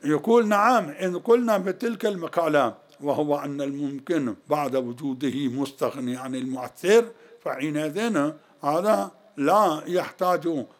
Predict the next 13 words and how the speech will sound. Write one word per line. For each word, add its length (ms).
البقاء 720
إلى 120
المقتضي، 680
بل 260
ولكن 520
يقول 420
تلك 360
كلمة 340
فاسدة، 500
مكان 380
كلام 440
فاسد 480
لا 420